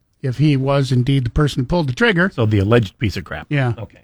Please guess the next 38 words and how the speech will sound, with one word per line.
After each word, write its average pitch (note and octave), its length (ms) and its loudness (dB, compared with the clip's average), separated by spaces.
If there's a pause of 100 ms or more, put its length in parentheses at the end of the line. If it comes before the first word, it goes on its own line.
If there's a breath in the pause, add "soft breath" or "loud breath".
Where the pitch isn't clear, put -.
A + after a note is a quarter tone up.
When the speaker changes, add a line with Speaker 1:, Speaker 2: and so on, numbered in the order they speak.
(120)
Speaker 1:
Twenty-two E3 720 0
years C#3+ 320 -2
old, D3 240 0
according C#3+ 340 0
to, C#3 640 0
um, C3+ 420 0
authorities, D3+ 480 0
but C3+ 260 -6
the C#3+ 280 0
F D#3+ 120 -2
B D3+ 140 0
I C3+ 140 0
bulletin C#3 400 0
said, C3 400 -2 (420 soft breath)
uh, B2+ 220 0
that C3 140 0
he C3 80 2
was B2 140 0
twenty-one. C3+ 400 2
Not C#3+ 180 2
that D3 80 -2
that C3 140 -2
makes C3+ 220 0
a C3 60 -2
difference, D3+ 440 0
other G3+ 240 2
than E3 160 2
the D3 80 0
fact D#3+ 520 -2 (580)
that C#3+ 380 0 (440)
the C#3+ 640 0
Congress F3+ 400 0
just - 280 -4
passed C#3 360 0
a C#3 60 -2
new C3+ 180 0
law D#3+ 460 0
that C3+ 320 0